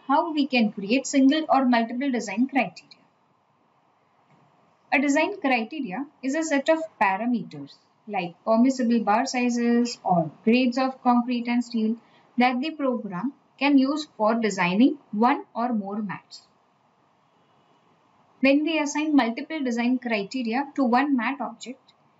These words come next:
we are actually testing multiple scenarios for the design of the mat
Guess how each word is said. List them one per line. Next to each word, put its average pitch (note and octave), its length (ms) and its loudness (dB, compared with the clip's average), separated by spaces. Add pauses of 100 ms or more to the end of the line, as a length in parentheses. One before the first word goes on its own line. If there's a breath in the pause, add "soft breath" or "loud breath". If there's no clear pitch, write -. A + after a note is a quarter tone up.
(180)
we C4 180 2
are D4+ 80 2
actually C#4+ 460 -4
testing C4+ 400 2
multiple B3 420 2
scenarios A#3 720 0
for A3+ 280 -2
the C#4+ 80 0
design A3+ 440 -2
of A3 220 0
the G3 80 -8
mat G3+ 380 0